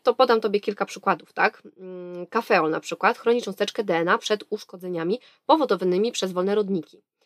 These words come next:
a kwas kawowy tłumi z kolei metylację D N A w komórkach nowotworowych i nasila śmierć tych komórek. Cały czas spotykam się też z informacją, że kawa rzekomo wypłukuje minerały, tak? Że nas jakoś odwadnia, że tracimy przez to magnez, potas i tak dalej. No,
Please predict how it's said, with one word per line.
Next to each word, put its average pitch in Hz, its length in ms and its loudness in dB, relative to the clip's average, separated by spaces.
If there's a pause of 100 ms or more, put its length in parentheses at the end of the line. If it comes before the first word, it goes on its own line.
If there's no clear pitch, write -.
(280)
a 202 100 2
kwas - 240 -2
kawowy 226 420 2
tłumi 269 280 -12
z - 60 -20
kolei 214 260 4
metylację 208 540 2
D 180 120 2
N 175 80 2
A 202 60 2
w - 80 -10
komórkach 202 400 -6
nowotworowych 175 680 0 (300)
i 302 180 0 (100)
nasila 190 500 2
śmierć 196 340 -4
tych 180 140 -6
komórek. - 460 -2 (600)
Cały 359 120 4
czas - 140 0
spotykam 233 340 0
się 233 60 -10
też 190 120 2
z 190 40 -12
informacją, 196 480 0
że 190 100 -2
kawa 233 220 -2
rzekomo 202 340 -2
wypłukuje 202 540 -4
minerały, 170 440 -2
tak? 180 240 -8
Że 190 80 -16
nas 165 180 -14
jakoś 165 260 -8
odwadnia, 175 520 2 (280)
że 185 120 -6
tracimy 185 340 0
przez - 200 -4
to 180 80 -4
magnez, 190 380 4
potas 196 320 -4
i - 20 -20
tak 185 180 -6
dalej. 170 300 0 (360)
No, 262 200 4